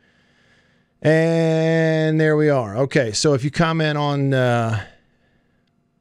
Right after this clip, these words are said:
Twitter, I'll see you as well. Questions, comments, opinions, otherwise. Thought we'd talk about the fight. We'll talk about the fight.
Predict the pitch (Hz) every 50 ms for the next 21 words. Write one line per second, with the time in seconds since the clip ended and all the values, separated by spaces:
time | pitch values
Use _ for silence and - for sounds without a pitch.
0 | _ - 170 175 165 160 147 135 117 - - 143 135 131 120 107 107 117 113 95
1 | - _ - _ _ _ _ _ _ _ _ - - 185 190 190 185 - 196 180
2 | 165 - - - 175 160 160 160 156 147 143 - - - 120 - 143 131 131 123
3 | 117 110 117 113 110 107 95 82 62 55 - - - - _ _ _ _ _ _
4 | _ _ _ - 165 175 175 160 - 180 170 160 151 165 151 - - - - 175
5 | 147 123 107 - _ _ _ _ _ - - - - _ 120 - _ _ _ _
6 | _ _ _ _ _ - - - - _ _ _ _ _ _ _ _ _ _ _
7 | _ _ _ _ _ _ - _ _ _ _ _ _ _ _ _ _ _ - -
8 | - - - - - - - _ _ _ 151 139 - 175 160 165 160 156 143 127
9 | - 160 135 113 95